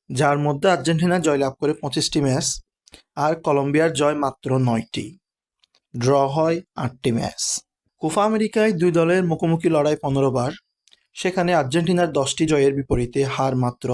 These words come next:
তিনটি, ড্র হয় দুটি ম্যাচ। সর্বশেষ পাঁচ ম্যাচের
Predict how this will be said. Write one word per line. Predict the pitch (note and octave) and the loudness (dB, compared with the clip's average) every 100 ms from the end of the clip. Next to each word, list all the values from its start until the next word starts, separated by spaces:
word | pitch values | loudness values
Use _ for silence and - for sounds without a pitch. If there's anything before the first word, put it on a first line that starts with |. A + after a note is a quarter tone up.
| C3 | -4
তিনটি, | - G#2+ G#2 - - _ _ _ _ - _ _ - | -4 -6 -6 -12 -16 _ _ _ _ -20 _ _ -12
ড্র | A2+ B2+ C#3 C3+ | -2 2 2 0
হয় | D3 D#3 D#3+ - - C3 | 0 -2 -4 -12 -20 -6
দুটি | B2 B2 A#2+ | -4 -2 -2
ম্যাচ। | - - - - _ _ _ _ _ _ _ - | -4 -10 -20 -20 _ _ _ _ _ _ _ -14
সর্বশেষ | - - G#3+ G3+ G3 G3 G3 - - - | -2 0 0 2 2 2 -2 -8 -14 -8
পাঁচ | D3+ D#3 D#3 | -2 -2 0
ম্যাচের | D#3 C#3 - D3+ | 0 0 2 2